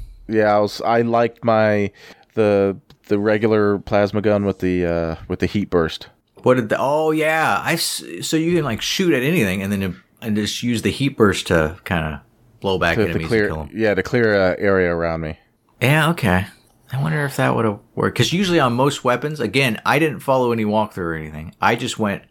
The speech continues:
Speaker 2: straight on, whatever secrets I can find, I can find,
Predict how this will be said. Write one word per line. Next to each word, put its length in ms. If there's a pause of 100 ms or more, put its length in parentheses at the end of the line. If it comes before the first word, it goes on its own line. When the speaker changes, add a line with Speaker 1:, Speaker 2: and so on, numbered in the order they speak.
(300)
Speaker 2:
straight 420
on, 320
whatever 960 (420)
secrets 500
I 80
can 120
find, 320
I 60
can 120
find, 580